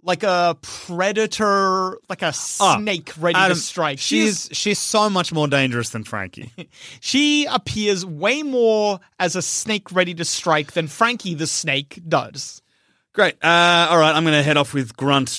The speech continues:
Speaker 2: to search around, see if I can find any weird things that look like they don't belong
Speaker 1: I,
Speaker 2: in
Speaker 1: do you
Speaker 2: there.
Speaker 1: wanna start with that bloody handprint?
Speaker 2: Oh, yes, yes, a hundred percent.
Speaker 1: So you wander over. It's roughly in the center of this,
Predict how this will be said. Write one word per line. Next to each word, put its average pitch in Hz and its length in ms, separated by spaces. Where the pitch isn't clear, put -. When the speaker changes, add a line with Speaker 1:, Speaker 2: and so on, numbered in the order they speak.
Speaker 2:
to 120 560
search - 800
around, 123 380
see 135 100
if 123 60
I 120 60
can 117 100
find 120 580
any 117 260
weird 110 680
things 113 440
that 104 200
look 113 220
like 117 140
they 113 100
don't 107 440
belong 104 560
Speaker 1:
I, 175 80
Speaker 2:
in 190 100
Speaker 1:
do 202 80
you 196 40
Speaker 2:
there. 190 40
Speaker 1:
wanna 196 140
start 196 220
with 175 80
that 165 120
bloody 151 260
handprint? 165 380
Speaker 2:
Oh, 165 80
yes, 135 460
yes, - 440
a - 60
hundred 113 180
percent. - 360
Speaker 1:
So 185 120
you 190 500
wander 240 440
over. 165 340
It's - 240
roughly 302 260
in 220 80
the 190 80
center 165 260
of 131 120
this, - 260